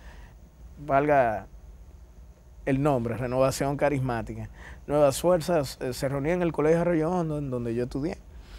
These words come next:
Y ahí había, mm, eh, mi curso, yo era un, tenía un grupo de amigos, músicos, eh, artistas ya desde pequeño. Éramos nueve. Comenzamos a ir al grupo porque una chica que nos gustaba a todos nos invitó.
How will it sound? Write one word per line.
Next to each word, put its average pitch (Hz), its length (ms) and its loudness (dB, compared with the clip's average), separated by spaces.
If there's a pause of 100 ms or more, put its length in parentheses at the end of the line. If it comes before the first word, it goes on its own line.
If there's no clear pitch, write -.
(300)
Y 147 160 4
ahí 139 300 6
había, 165 480 6
mm, 123 520 -4 (1080)
eh, 123 280 0
mi 117 140 -4
curso, 131 600 4
yo 117 280 0
era 127 140 4
un, 131 180 -4
tenía 127 240 -2
un 135 100 0
grupo 139 400 2
de 120 200 4
amigos, 139 560 2
músicos, 127 920 0
eh, 120 300 -2
artistas 127 720 2
ya 151 280 10
desde 123 300 2
pequeño. 139 600 0 (440)
Éramos 127 320 -2
nueve. 151 460 2 (540)
Comenzamos 143 580 -2
a 135 100 2
ir 139 120 2
al 127 100 0
grupo 156 320 2
porque 127 300 -2
una 143 200 0
chica 135 500 2
que 127 120 -4
nos 120 180 -6
gustaba 135 440 2
a 113 40 0
todos 131 460 -2
nos 120 220 -6
invitó. 120 400 -4